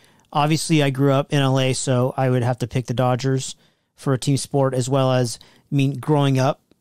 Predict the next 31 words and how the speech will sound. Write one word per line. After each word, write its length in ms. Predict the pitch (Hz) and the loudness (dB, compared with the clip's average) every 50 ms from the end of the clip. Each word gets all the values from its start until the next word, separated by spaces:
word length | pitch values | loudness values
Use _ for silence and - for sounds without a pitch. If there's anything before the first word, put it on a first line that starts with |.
| _ _ _ _ _ _ _ _ _ _ _ | _ _ _ _ _ _ _ _ _ _ _
and, 240 | - 151 143 143 165 - | -2 0 0 0 -2 -2
and 240 | - 143 139 135 - _ - | -4 -4 -4 -4 -6 _ -4
it 60 | 147 | -2
was 220 | 143 143 131 - - | -2 -2 -2 -4 -4
tradition 640 | - - 139 117 139 139 135 - 160 156 156 160 156 - _ _ _ _ _ _ _ _ _ _ _ _ _ _ _ _ _ _ _ _ _ _ _ - | -4 -4 -2 0 0 -2 -2 -2 -2 -2 -2 -2 -4 -8 _ _ _ _ _ _ _ _ _ _ _ _ _ _ _ _ _ _ _ _ _ _ _ -4
every 340 | 151 151 151 156 139 151 143 | -2 0 0 0 0 -2 -2
single 400 | 135 - - 147 147 131 135 127 | -2 -4 -4 -4 -2 -2 -2 -2
year, 460 | 123 117 127 131 127 110 110 - - _ - | 0 0 0 0 -2 -2 -6 -12 -12 _ -6
and 100 | - 135 | -4 -4
I 120 | 131 123 | -2 -4
love 400 | 120 127 131 143 143 143 139 123 | -2 0 0 2 2 2 0 0
their 100 | 127 117 | -2 -4
tr-, 180 | - - 135 151 - | -4 -6 -8 -6 -6
I 80 | - 139 | -6 -6
just, 320 | 127 151 139 - - - - - - | -4 -4 -6 -6 -8 -12 -14 -8 -6
I 80 | 139 147 | -4 -4
still 320 | - - - 226 214 190 | -4 0 2 4 4 4
do 160 | 147 180 175 | 4 4 2
it 100 | 151 - | 2 0
to 80 | - 143 | -2 -6
this 160 | 127 117 - | -8 -10 -8
day. 360 | - - 113 98 - 98 - _ - - _ _ _ _ _ _ | -8 -8 -8 -8 -8 -12 -16 _ -20 -20 _ _ _ _ _ _
You 120 | - 143 | -2 0
know, 180 | 127 123 120 110 - _ _ _ | 0 0 0 -4 -6 _ _ _
forty 480 | - - - - 160 151 160 156 151 147 | -20 -14 -8 -4 -2 0 0 0 0 0
whatever 340 | 131 139 139 139 135 131 | 0 0 0 0 0 0
years 340 | 131 131 131 131 135 123 117 | 0 0 0 0 0 -2 -2
later, 440 | 135 135 139 127 120 123 127 123 - _ _ - - _ _ _ _ _ _ _ _ _ _ _ _ | -2 0 0 0 0 0 0 -2 -4 _ _ -20 -20 _ _ _ _ _ _ _ _ _ _ _ _
New 180 | - 143 147 160 | -2 0 2 4
Year's 320 | 165 170 175 180 175 151 127 | 4 4 4 4 2 2 0
Day, 460 | 131 151 143 131 120 120 117 110 | 0 -2 0 0 -2 -2 -4 -6